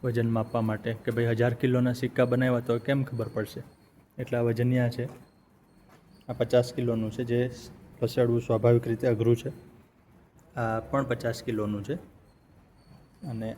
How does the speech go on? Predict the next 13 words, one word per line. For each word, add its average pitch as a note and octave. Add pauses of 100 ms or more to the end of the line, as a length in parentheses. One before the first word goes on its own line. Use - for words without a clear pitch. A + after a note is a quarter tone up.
આ B2+
બીજા A#2+
નાના A2+
નાના G#2+
છે C3+ (1120)
કે - (100)
જેનો A2+
જરૂર A2+
મુજબ A2
વપરાશ A#2
કરી A#2
શકાય G#2+
છે. C#3